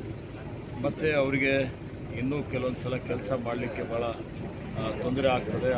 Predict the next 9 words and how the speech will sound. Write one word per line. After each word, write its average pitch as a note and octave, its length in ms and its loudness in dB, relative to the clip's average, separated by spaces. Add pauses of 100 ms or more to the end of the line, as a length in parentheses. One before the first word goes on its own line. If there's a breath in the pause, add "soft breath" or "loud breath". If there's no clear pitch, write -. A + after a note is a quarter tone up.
(140)
ಆರು C#3 220 8
ತಿಂಗಳವರು C3+ 480 4 (960)
ರೆಸ್ಟ್ E3 340 8
ತಗೋಬೇಕು D3 500 6
ಅಂತ C3 200 2
ಹೇಳಿ B2+ 320 4 (640)
ವೈದ್ಯರು C3+ 400 6
ಸಲಹೆಯನ್ನು B2+ 440 4
ಕೊಟ್ಟಿದ್ದಾರೆ. A#2+ 560 2